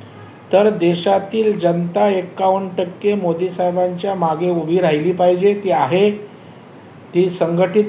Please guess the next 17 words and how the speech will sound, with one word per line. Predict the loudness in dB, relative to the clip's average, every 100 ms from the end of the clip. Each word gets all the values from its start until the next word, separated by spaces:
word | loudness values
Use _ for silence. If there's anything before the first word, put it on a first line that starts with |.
| 0
करून | 0 4 4 2 -4 -12 -20 -20 -20 -4
मतदानात | -2 0 2 2 4 0
रूपांतरित | 0 -2 0 0 0 0 0 -2
करण्याची | -2 0 -4 -4
जबाबदारी | -4 0 2 2 2 0 0
कार्यकर्ते | 0 -2 -2 -6 -6 -6
म्हणून | -6 -6 -6
आमची | -8 -6 -4
आहे | 0 2 4 2 -2 -16 -20 -20 -20 -20 -14 -8
आणि | -4
निश्चितच | -2 -4 -2 -2 2 0 2
जनताही | 2 0 4 4 4
पाठीशी | 2 2 0 -2 2 2
आहे. | 0 -6 -18 -20 -8
म्हणून | -4 -2 -2
सरकारी | 2 2 2 -4 2 4 4 2
पक्षाच्या, | 0 -4 -2 0 2 4 4